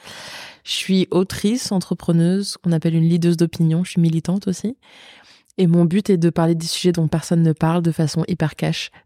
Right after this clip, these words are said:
décomplexée. Euh, ma, mon militantisme est né sur les réseaux sociaux il y a cinq ans avec ce compte Je m'emballe clito, qui avait pour but de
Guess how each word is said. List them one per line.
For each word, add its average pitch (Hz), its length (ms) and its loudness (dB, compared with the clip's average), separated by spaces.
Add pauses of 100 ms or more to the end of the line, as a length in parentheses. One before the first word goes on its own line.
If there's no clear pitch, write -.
décomplexée. 170 720 0 (720)
Euh, 156 200 2
ma, 156 460 0
mon 175 300 2
militantisme 175 560 2
est 170 40 4
né 170 120 4
sur 170 140 -2
les 156 80 2
réseaux 156 180 4
sociaux 160 340 -2
il 175 40 0
y 170 40 0
a 165 60 0
cinq 160 260 -2
ans 254 140 -4
avec 175 200 -2
ce - 120 -6
compte 165 240 -4
Je 165 80 -2
m'emballe 160 300 0
clito, 175 380 -6 (440)
qui - 80 -2
avait 170 140 6
pour 165 180 -6
but 170 200 -2
de 165 240 0